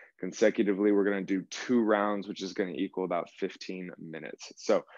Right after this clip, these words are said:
first one is our loading progression. If you've been to this class before, you might be familiar with this one. Very similar to the action we would be doing while, um, cross-country skiing. So we're gonna get all the way up with the arms,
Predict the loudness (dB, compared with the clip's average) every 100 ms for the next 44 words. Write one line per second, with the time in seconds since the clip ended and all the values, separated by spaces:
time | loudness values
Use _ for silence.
0 | -20 2 4 4 0 0 4 4 4 4
1 | 4 4 0 -2 2 2 0 -10 -8 -4
2 | -2 -2 -6 -4 0 0 0 -2 4 4
3 | 4 0 -2 0 -2 -4 -4 -2 2 2
4 | 2 0 0 -6 -6 _ -20 _ _ _
5 | _ _ 6 8 8 4 2 4 4 2
6 | 2 2 2 2 0 2 0 -2 0 4
7 | 4 4 0 2 2 2 -2 -8 2 4
8 | 6 4 0 -12 -14 -8 -6 -4 -6 -8
9 | -6 2 2 0 -8 -6 -4 -6 -4 -8
10 | -8 -12 -2 -2 -2 -12 -16 -4 0 2
11 | 2 4 6 8 8 8 8 8 6 -8
12 | _ _ -6 4 8 8 8 6 4 -2